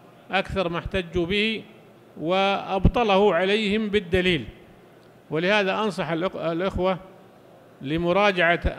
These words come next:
القواعد المثلى في الأ-، في الأسماء الحسنى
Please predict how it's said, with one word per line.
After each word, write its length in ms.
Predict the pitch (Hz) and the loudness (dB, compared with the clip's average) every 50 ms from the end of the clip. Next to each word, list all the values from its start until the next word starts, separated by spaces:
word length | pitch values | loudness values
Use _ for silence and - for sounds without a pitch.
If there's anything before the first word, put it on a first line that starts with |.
| - 156 | -6 -8
القواعد 580 | 160 - 170 170 185 196 196 170 170 170 165 | -8 -4 -2 0 2 4 4 2 2 0 0
المثلى 680 | 180 170 175 190 208 190 160 196 202 202 208 202 185 - - - - - - - - - - - - - - - - - | 0 0 0 0 0 0 0 2 2 2 2 0 -2 -6 -12 -20 -20 -20 -20 -20 -20 -20 -20 -20 -20 -20 -12 -8 -4 -2
في 60 | 175 | -2
الأ-، 800 | 175 170 170 175 180 170 165 156 156 156 165 156 151 151 151 143 | -2 0 0 0 0 0 0 0 -2 -4 -4 -6 -6 -8 -6 -4
في 60 | 160 185 | -4 -2
الأسماء 500 | 180 170 170 - - 196 202 202 202 185 | -2 -4 -4 -6 -4 -4 -2 0 0 -2
الحسنى 600 | 165 135 190 202 190 - 185 185 185 196 196 | -2 -2 -4 -4 -4 -4 -4 -2 -2 -2 -4